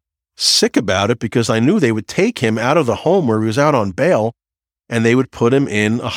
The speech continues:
hospital setting. And as I said, for a minimum of three months, that's what the law is, and they determine whether or not the person's getting better. But it's not, it, when that law was made, it wasn't for people that had Alzheimer's that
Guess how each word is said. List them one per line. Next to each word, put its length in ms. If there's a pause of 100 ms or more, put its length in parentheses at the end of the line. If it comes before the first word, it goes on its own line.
hospital 420
setting. 520 (600)
And 100
as 140
I 80
said, 300
for 140
a 60
minimum 440
of 60
three 300
months, 260
that's 220
what 100
the 240
law 160
is, 320 (360)
and 140
they 80
determine 500
whether 200
or 20
not 100
the 200
person's 300
getting 260
better. 380 (220)
But 100
it's 140
not, 280 (300)
it, 200
when 120
that 160
law 320
was 200
made, 320
it 100
wasn't 340
for 140
people 520 (360)
that 160
had 480 (460)
Alzheimer's 880
that 240